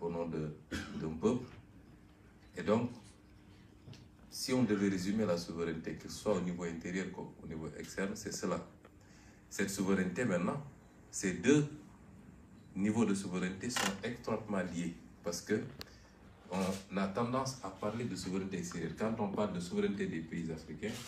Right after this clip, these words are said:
on a, on a en ligne de mire que la souveraineté extérieure, c'est-à-dire cette domination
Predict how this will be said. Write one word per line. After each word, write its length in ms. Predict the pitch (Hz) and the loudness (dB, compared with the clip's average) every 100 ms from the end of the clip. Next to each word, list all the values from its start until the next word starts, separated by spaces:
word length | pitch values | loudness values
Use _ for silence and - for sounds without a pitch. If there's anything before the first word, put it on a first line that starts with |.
| - - - - - - 170 | -10 -14 -16 -20 -20 -12 -6
on 120 | 180 196 | -2 0
a, 60 | 202 - - | -2 -4 -8
on 160 | 92 98 | -4 -2
a 160 | 110 | 0
en 60 | 98 | 0
ligne 160 | 95 98 | 0 0
de 100 | 98 | 0
mire 160 | 107 110 | 0 0
que 60 | 95 | 0
la 140 | 87 | -2
souveraineté 480 | - 92 90 - 87 | -2 -4 -2 -2 -4
extérieure, 520 | 87 - 82 82 76 - | -4 -4 -2 0 -2 -4
c'est-à-dire 540 | - 85 80 95 104 | -8 -4 0 2 2
cette 360 | - 98 76 76 | 0 -4 -4 -4
domination 600 | 95 98 175 175 - 156 | -2 0 0 0 -2 -4